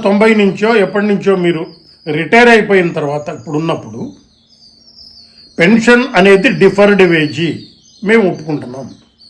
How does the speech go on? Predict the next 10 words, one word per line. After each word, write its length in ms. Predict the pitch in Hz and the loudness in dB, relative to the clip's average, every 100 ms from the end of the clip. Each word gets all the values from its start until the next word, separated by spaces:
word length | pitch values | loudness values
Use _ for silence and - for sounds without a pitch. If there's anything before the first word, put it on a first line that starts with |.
| _ _ _ | _ _ _
ఉదాహరణకు 560 | 233 262 208 208 190 170 | 2 4 4 2 0 -2
చెప్తున్నా, 340 | 165 - 156 123 - _ _ _ _ | -4 -4 -6 -6 -16 _ _ _ _
అర్థం 300 | 156 160 185 180 | -6 0 2 4
కాని 180 | 175 165 | 2 2
లైన్మెన్లో, 500 | 160 160 165 156 151 160 143 | 2 0 0 -2 -2 -2 0
ఆర్ఎంలో 380 | 147 151 147 147 | 0 0 -2 -4
ఉన్న 200 | 127 113 - _ _ _ _ _ | -6 -10 -16 _ _ _ _ _
రెండు 320 | - 185 208 | 0 2 6
వందలు 380 | 226 220 233 269 | 6 6 4 4
మనకు 380 | 247 233 226 208 | 4 4 2 -2